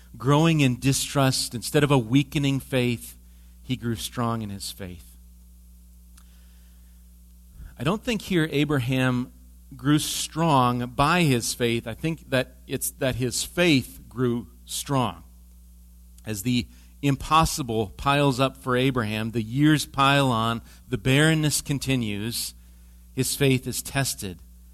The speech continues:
And as Doug, Doug Moo puts this testing of the faith, it's like lifting weights that grow our muscles. This testing of faith, this growing of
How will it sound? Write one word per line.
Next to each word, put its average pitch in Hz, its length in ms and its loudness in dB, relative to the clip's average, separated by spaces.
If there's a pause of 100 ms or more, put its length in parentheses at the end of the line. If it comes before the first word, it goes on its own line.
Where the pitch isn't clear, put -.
(480)
And 107 140 -8
as 104 120 -8
Doug, 127 440 -2
Doug 120 160 -2
Moo 123 240 0
puts - 340 -6
this - 200 -8
testing - 480 -6
of 110 60 -8
the 110 40 -8
faith, 113 340 -4
it's - 180 -14
like 110 200 -8
lifting 117 540 -6 (280)
weights 107 440 -4
that - 260 -14
grow 110 320 -6
our 104 140 -14
muscles. 98 560 -12
This - 240 -8 (180)
testing - 600 -10
of 123 100 -10
faith, 98 340 -10 (260)
this 117 180 -6
growing 123 600 -4
of 101 380 -14